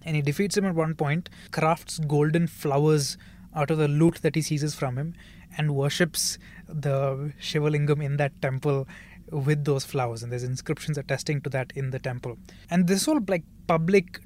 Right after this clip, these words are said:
displays of royal authority, right? So it's, it's a very complex polity that's articulated not just through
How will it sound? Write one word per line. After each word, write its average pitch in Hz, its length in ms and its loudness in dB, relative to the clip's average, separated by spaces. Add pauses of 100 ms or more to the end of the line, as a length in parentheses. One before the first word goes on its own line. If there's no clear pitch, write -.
displays 151 720 2
of 131 160 -4
royal 127 360 -2
authority, 131 540 -4
right? 120 220 -12
So 147 120 -4
it's, 139 120 -8
it's 151 160 -6
a 160 60 -2
very 220 260 2 (580)
complex 180 680 0
polity 165 460 0
that's 165 180 2
articulated 170 640 -2
not 143 220 -2
just 151 200 -4
through 151 220 -4